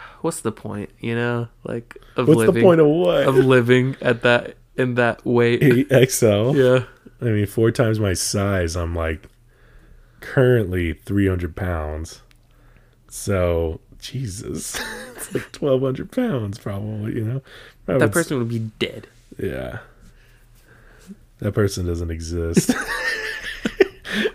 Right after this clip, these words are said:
Speaker 2: They're like, "This, this shirt has been on clearance for the last ten decades.
Speaker 1: We've been waiting for someone
Speaker 2: It's
Speaker 1: to get it."
Speaker 2: one cent for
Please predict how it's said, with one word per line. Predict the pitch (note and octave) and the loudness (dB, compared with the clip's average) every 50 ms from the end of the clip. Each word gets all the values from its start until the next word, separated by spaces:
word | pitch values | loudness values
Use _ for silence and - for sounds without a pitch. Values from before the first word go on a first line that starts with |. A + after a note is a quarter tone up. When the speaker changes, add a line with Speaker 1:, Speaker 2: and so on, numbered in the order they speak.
| - - | 0 0
Speaker 2:
They're | B3+ - E3+ | 4 6 6
like, | D#3 C#3 C3 A#2+ - - - - - - - - F3 - - | 6 6 6 4 2 0 -12 -20 -16 -12 -6 -6 -4 0 6
"This, | B2 B2+ B2+ - - - G2+ - - G2+ B2+ A#2+ - - F#3 - | 6 6 6 4 -2 -8 -10 -12 -10 -10 -8 -4 0 0 0 4
this | B2 B2+ C3+ - - | 6 6 6 6 2
shirt | - - C3+ B2 A#2+ | 0 4 4 6 6
has | A#2+ A2+ A2 | 6 4 4
been | G#2+ A2 G#2 | 2 2 2
on | G#2 G#2+ A#2+ | 0 -2 -2
clearance | - - - - G#2+ G#2+ G#2+ G#2+ A2 G#2+ G2+ F#2+ G2 G2 | -6 -10 -6 -2 0 2 4 4 4 2 2 0 -2 -4
for | - - G#2 F#2+ | -4 -2 -2 0
the | F#2+ | 0
last | F#2 F#2 G2 G2+ G2+ G#2+ A2 - - - - | 0 -2 -2 -2 -2 -2 -2 -4 -6 -10 -10
ten | - - A#2+ A2 A2 G#2+ G#2 | -4 0 0 0 0 0 -2
decades. | G2 G2+ F#2+ G2 G2+ - F#2+ F#2+ | -2 -2 -4 -2 -4 -4 -2 0
Speaker 1:
We've | - - - E3 D#3 C#3+ C#3 | 0 0 2 2 0 2 2
been | D3 C3+ | 2 2
waiting | D3 C#3+ C3+ C3+ C3+ B2+ C3 | 0 0 2 2 2 2 2
for | - - - B2 B2 | -2 -4 -2 -2 -2
someone | - - C#3 C3+ B2+ B2 A#2+ | 0 2 2 4 4 4 2
Speaker 2:
It's | A#2+ A2+ | 2 2
Speaker 1:
to | A2+ A2 | 2 4
get | G#2 G#2+ A#2+ | 6 6 8
it." | B2 | 8
Speaker 2:
one | B2 A#2+ A#2+ A#2+ A#2 | 8 8 6 4 2
cent | A2 - - A#2+ A2 G#2 G2+ F#2 - | 2 2 2 2 2 2 0 -2 -6
for | - - G2 F#2 F#2+ F#2 - | -6 -4 -2 -2 -2 -4 -6